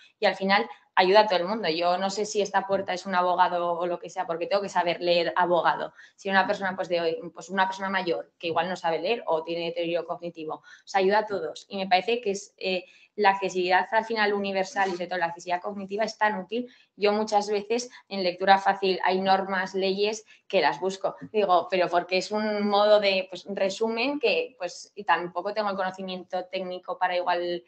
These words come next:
entender todo, ¿no? Me parece al final que son facilitadores que, a-, em, ayudan a todo el mundo. Sí que es verdad que una cosa es ayuda y otra cosa es necesario, pero, eh, o sea, me parece que son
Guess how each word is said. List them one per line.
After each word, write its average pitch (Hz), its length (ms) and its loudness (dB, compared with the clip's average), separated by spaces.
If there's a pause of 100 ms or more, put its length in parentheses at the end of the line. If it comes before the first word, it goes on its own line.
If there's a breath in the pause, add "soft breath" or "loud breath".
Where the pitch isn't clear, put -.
(240)
entender 202 520 -2
todo, 170 240 -4
¿no? 196 240 -8 (100)
Me 202 180 -4
parece 190 300 -2
al 220 80 -4
final 233 300 -2 (240 loud breath)
que 214 120 -6
son 214 220 2 (160)
facilitadores 190 1080 2
que, 185 400 -4
a-, 180 380 0
em, 180 320 -10
ayudan 185 260 -2
a 208 80 -6
todo 196 120 -4
el 180 80 -4
mundo. 196 260 -4
Sí 202 160 -6
que 214 60 -2
es 208 60 0
verdad 226 300 6
que 170 280 -4 (160)
una 190 240 2
cosa 185 180 2
es 170 180 -6
ayuda 185 380 2
y 175 60 -4
otra 180 160 -6
cosa 196 160 -4
es 175 120 -10
necesario, 196 760 -2 (640)
pero, 202 520 0 (160)
eh, 165 480 -2 (140)
o 175 60 -10
sea, 190 120 0
me 180 100 -2
parece 175 260 -2
que 196 140 -8
son 196 440 -4